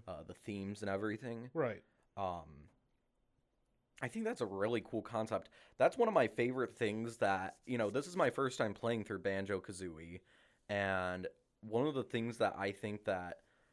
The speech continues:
Speaker 1: Mario really needs to try to, I don't know,
Speaker 2: Adapt.
Speaker 1: adapt to is the idea that you aren't, y-, you, you don't have to have your entire moveset from the beginning.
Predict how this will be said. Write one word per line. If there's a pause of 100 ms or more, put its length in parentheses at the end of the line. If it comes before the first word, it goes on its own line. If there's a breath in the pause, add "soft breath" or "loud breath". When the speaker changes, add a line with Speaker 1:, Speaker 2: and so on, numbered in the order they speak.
(360 soft breath)
Speaker 1:
Mario
really
needs
to
try (220)
to, (1400)
I
don't
know,
Speaker 2:
Adapt. (100)
Speaker 1:
adapt
to (800 soft breath)
is (600)
the
idea
that
you (120)
aren't, (260)
y-,
you,
you (100)
don't
have
to
have (180)
your
entire
moveset
from
the
beginning.